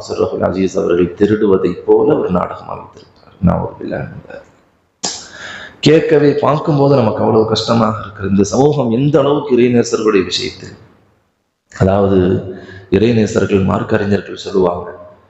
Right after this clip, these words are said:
அல்லாஹ் ஜல்ல ஷானஹு தஆலா இந்த உலகத்திலே ஒருத்தனுக்கு கொடுக்கிற பெரிய தண்டனை என்ன தெரியுமா?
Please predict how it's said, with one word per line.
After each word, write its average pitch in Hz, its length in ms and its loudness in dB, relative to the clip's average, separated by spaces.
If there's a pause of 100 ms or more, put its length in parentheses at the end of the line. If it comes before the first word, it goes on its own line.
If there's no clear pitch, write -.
(260)
அல்லாஹ் 127 400 2
ஜல்ல 117 120 0
ஷானஹு 107 440 0
தஆலா 107 320 -2
இந்த 95 140 -2
உலகத்திலே 98 840 0 (500)
ஒருத்தனுக்கு - 440 0
கொடுக்கிற 135 340 0
பெரிய 139 400 2
தண்டனை 120 380 0
என்ன 101 140 0
தெரியுமா? 90 380 -2